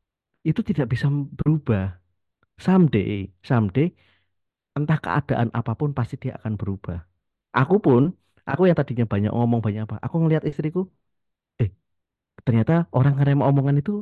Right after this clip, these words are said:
asik juga ya." Maksudnya, jangan sampai ceplos, ceplos, ceplos. Karena bahaya juga. Nah, istriku selalu ngerem tuh. Kalau aku udah kayak, kayak gitu tuh, selalu ngerem tuh. Makanya dia jadi Bu R T yang baik bagi aku. Karena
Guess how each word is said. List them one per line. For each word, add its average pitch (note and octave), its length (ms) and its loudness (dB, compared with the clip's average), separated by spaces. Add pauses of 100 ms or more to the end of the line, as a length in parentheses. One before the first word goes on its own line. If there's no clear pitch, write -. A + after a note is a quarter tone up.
(160)
asik C#3 200 -6 (100)
juga - 180 0 (140)
ya." G2+ 60 2 (140)
Maksudnya, B2+ 320 -2 (360)
jangan B2+ 240 2
sampai D3 220 0
ceplos, D3 240 -4
ceplos, D#3 220 -4 (180)
ceplos. E3+ 280 -4 (460)
Karena D3+ 240 0
bahaya A#2+ 240 4 (100)
juga. D3 180 0 (100)
Nah, G2 160 -2
istriku D3 280 -6 (100)
selalu D3+ 200 0 (120)
ngerem C3+ 160 -4 (100)
tuh. F2+ 80 -8 (320)
Kalau G2 180 -2
aku G#2 140 -4
udah A2 120 -2
kayak, F#2 160 -6
kayak G#2+ 160 -4
gitu A2 120 -8 (260)
tuh, D#3+ 100 -2 (480)
selalu G#2 180 2 (120)
ngerem G2+ 240 2
tuh. F2 100 -6 (500)
Makanya A#2 240 2 (420)
dia D3 160 4
jadi B2+ 180 -2
Bu C3 60 0 (120)
R B2 80 0
T - 40 -10 (100)
yang A2+ 140 -8
baik B2 260 -2
bagi G#2+ 180 -2 (100)
aku. G2+ 160 -10 (520)
Karena A#2 220 2